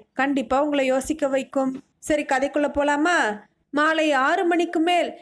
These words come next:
களைத்து வீட்டுக்கு வந்த கணவன் ரமேஷிடம் அழுத்து கொண்டாள் கார்த்திகா. "ஏங்க, இந்த வீடே நமக்கு வேண்டாங்க"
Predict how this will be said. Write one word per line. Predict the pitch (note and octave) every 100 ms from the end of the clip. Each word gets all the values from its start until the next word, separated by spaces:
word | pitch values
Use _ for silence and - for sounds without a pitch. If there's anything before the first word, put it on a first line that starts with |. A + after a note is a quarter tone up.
| -
களைத்து | - E4 G#4+ G#4+ G4
வீட்டுக்கு | F4+ D#4+ F4+ E4
வந்த | D4 C4 B3+
கணவன் | C4 C4+ D#4+ C#4+
ரமேஷிடம் | A#3 A#3+ D#4 D#4+ D4+ A3+ A#3+ C#4 _ -
அழுத்து | D#4 G#4 F#4
கொண்டாள் | D#4 C#4+ A#3 A3 D4
கார்த்திகா. | D4+ D4 D#4 D4 C#4+ C#4 C#4 - -
"ஏங்க, | C#4 D#4 D#4 C4 A3+ -
இந்த | D4+ D#4+ D#4+
வீடே | D4+ E4 F4 D#4+
நமக்கு | F#4+ F#4 E4+ E4+
வேண்டாங்க" | D4 D4 E4 F4 E4 D4+